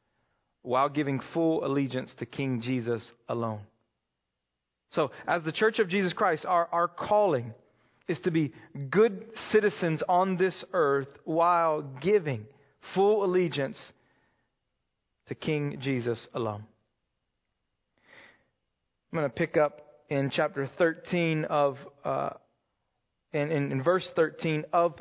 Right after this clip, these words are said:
chapter twelve in Mark's Gospel. This is the word of the Lord. Verse thirteen. And they sent to him some of the Pharisees and some of the Herodians to trap him in his talk.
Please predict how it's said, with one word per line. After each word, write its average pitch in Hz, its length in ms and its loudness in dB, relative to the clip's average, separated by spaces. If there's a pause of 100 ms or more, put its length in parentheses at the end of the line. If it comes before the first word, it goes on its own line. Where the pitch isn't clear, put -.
(140)
chapter 156 360 -2
twelve 151 420 2
in 139 140 -2
Mark's 139 360 -2
Gospel. 131 540 -2 (2000)
This 147 120 0
is 147 40 0
the 156 80 4
word 151 180 6
of 147 40 4
the 139 100 0
Lord. 117 200 0 (640)
Verse 139 240 -2
thirteen. 131 420 -2 (1080)
And 160 100 2
they 160 60 4 (120)
sent 220 200 2
to 196 80 0
him 165 180 2
some 185 240 0
of 180 80 2
the 156 120 2 (120)
Pharisees 180 580 2
and 151 120 0
some 175 200 2
of 170 60 0
the 156 140 2
Herodians 156 680 2
to 151 60 -4
trap 202 460 -2
him 147 160 0
in 139 80 0
his 135 160 -4 (100)
talk. 151 300 -2